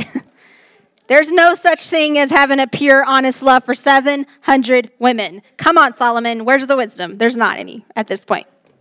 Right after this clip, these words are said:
And so here's what this shows us already. We're gonna keep reading, but I wanna, I wanna point this out right here. The moment that we leave God, we break God's covenant. The moment we break God's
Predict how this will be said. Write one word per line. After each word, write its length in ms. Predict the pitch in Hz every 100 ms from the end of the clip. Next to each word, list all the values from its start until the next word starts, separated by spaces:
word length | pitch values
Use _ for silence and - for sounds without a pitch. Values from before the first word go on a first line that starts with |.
| _ _ _ _ _ _ _ _ _ _ _ _ _ _ _ -
And 160 | 277
so 140 | 359 311
here's 300 | 311 359 339
what 180 | 359
this 200 | 302 294
shows 360 | - 302 285 254
us 160 | 233 -
already. 480 | 247 277 285 233
We're 80 | 226
gonna 160 | 254 262
keep 240 | - 302
reading, 200 | 294 262
but 120 | 233
I 40 | 233
wanna, 240 | 254 254 - -
I 120 | 226
wanna 220 | 254 262
point 340 | 233 294 269 220
this 200 | 254 254
out 140 | 226
right 180 | 233 233
here. 160 | 254
The 140 | 220 240
moment 560 | 247 269 294 339 349
that 180 | 269 269
we 200 | 262 277
leave 360 | 254 269 247 208
God, 280 | 226 226 -
we 100 | 247
break 320 | 202 254 269
God's 280 | - - -
covenant. 500 | - 277 202 156 104
The 80 | 214
moment 400 | 226 254 311 285
we 100 | 277
break 520 | 233 262 277 - -
God's 320 | 247 269